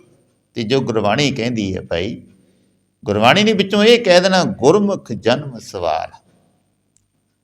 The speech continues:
ਕਿ ਸਾਨੂੰ ਗੁਰਮਤਿ ਦੇ ਗਿਆਨ ਨੇ ਇਹ ਕਹਿ ਦੇਣਾ, "ਗੁਰਮੁਖ ਜਨਮ ਸਵਾਰ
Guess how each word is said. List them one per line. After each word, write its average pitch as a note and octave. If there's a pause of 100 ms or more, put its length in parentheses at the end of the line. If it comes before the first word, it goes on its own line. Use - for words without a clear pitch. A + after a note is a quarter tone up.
(1000)
ਕਿ G2+
ਸਾਨੂੰ G#2
ਗੁਰਮਤਿ D3
ਦੇ C3
ਗਿਆਨ F#2
ਨੇ C3+
ਇਹ A#3+
ਕਹਿ B2
ਦੇਣਾ, A2+ (1200)
"ਗੁਰਮੁਖ A#3
ਜਨਮ A#2
ਸਵਾਰ E2